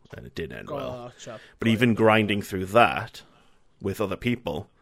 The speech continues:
Speaker 1: um, the rewards I was getting were still better than, like, if I'd spent that same amount of time looking for crafting materials in the, in the single player. So it's still worth it, but it,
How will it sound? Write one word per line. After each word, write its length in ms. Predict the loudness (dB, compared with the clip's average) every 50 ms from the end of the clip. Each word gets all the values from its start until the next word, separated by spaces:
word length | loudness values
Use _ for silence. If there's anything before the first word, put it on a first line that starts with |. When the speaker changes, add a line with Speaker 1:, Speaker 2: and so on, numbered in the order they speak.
| _ _ _ _ _ _ _ _ _ _ -6
Speaker 1:
um, 640 | -4 -2 0 0 0 0 -2 -2 -4 -6 -10 -12 -8 -4
the 100 | 0 0
rewards 380 | 0 2 2 2 2 2 2 0
I 80 | -2
was 100 | -4 -4 -4
getting 220 | -4 -4 -4 -6
were 60 | -8
still 200 | -10 -10 -10 -8 -6
better 260 | -6 -6 -6 -8 -10
than, 320 | -12 -14 -14 -14 -16 -18 -20 _ _ _ _ -4
like, 180 | -2 -2 0
if 120 | -2 -2 -4
I'd 120 | -4 -4
spent 220 | -4 -4 -4 -4 -4
that 160 | -8 -8 -6
same 220 | -4 -2 -2 -2
amount 180 | -2 -4 -6 -6
of 80 | -10 -12
time 440 | -12 -10 -10 -8 -8 -10 -10 -12 -14 _ _ _ _ _ _ _ _ _ _ -6
looking 360 | -4 -4 -4 -4 -6 -10 -12
for 320 | -8 -6 -4 -2 -2 -4 -4
crafting 440 | -4 -2 -2 -2 -2 -4 -8 -8 -8
materials 560 | -8 -6 -6 -4 -2 -2 -2 -2 -2 -4 -6
in 140 | -6 -6 -4
the, 260 | -4 -4 -6 -6 -10 -14 -20 _ _ _ _ _ -8
in 80 | -6 -6
the 80 | -6
single 300 | -4 -4 -4 -2 -2 -2
player. 280 | -2 0 0 0 0 -2
So 340 | -4 -4 -4 -2 -2 -4 -6 -8 _ _ _ _ _ _ _ _ _ _
it's 200 | -10 -8 -8 -8
still 340 | -8 -4 0 2 4 4 4
worth 280 | 4 4 2 2 2
it, 180 | 0 -2 -2 -2
but 240 | -6 -8 -8 -8 -10 _ _ _ _ _ _ _ _ _ _ _ _ _ _ _ _
it, 160 | -16 -16 -16